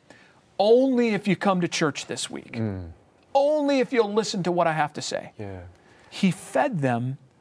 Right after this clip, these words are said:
Speaker 1: because the Bible articulates Jesus sensed that they were hungry.
Speaker 2: Yeah.
Speaker 1: And he fed them.
Speaker 2: That the bread and the fish weren't served on a response card.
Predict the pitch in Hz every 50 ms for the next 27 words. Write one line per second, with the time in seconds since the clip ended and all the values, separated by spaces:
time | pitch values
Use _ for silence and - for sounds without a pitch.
0 | _ _ _ _ _ _ _ _ _ - 160 151 - - - 170 170 160 156 139
1 | - - _ - 139 143 127 143 151 147 175 214 151 143 135 135 - - 143 131
2 | 127 - 147 135 - 156 139 139 139 160 - - - _ _ _ _ _ _ _
3 | _ _ 143 131 143 160 170 160 170 160 - - - 190 190 185 - - - 165
4 | - - - 151 151 160 160 160 156 - 254 254 240 196 - - - - - _
5 | - 110 101 95 90 87 85 85 - _ _ _ - 151 170 165 - - 240 226
6 | 170 - - - - _ _ _ - - _ _ - 135 127 - - 107 104 135
7 | 139 147 143 143 120 104 90 - - 110 95 - - 110 104 104 - - - -
8 | 104 104 101 95 - - - 107 92 90 90 90 - 95 95 90 - - - 110
9 | 104 104 - - - - - 78 73 76 -